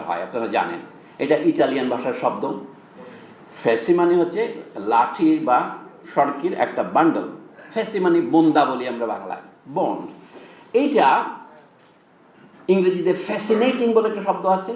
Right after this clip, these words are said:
তার গোড়া কিন্তু ওইটাই, যেটা আপনাকে আকর্ষণ করে। এই স্লোগানটা ইতালিতে আসলো এইভাবে,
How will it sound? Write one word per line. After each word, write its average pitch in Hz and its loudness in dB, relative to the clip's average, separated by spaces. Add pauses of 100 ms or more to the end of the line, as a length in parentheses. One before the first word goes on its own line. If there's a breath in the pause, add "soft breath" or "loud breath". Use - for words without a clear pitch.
তার 156 4
গোড়া 135 2
কিন্তু 113 -2
ওইটাই, 107 -2 (100)
যেটা 185 2
আপনাকে 185 -2
আকর্ষণ 180 0
করে। 104 0 (600 loud breath)
এই 196 4
স্লোগানটা 202 0
ইতালিতে 170 2
আসলো 156 0
এইভাবে, 139 -2